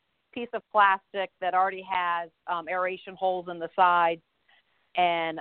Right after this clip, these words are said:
um, that was our original compost, and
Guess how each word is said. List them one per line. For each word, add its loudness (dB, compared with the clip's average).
um, -2
that 6
was 0
our 4
original -10
compost, -12
and -8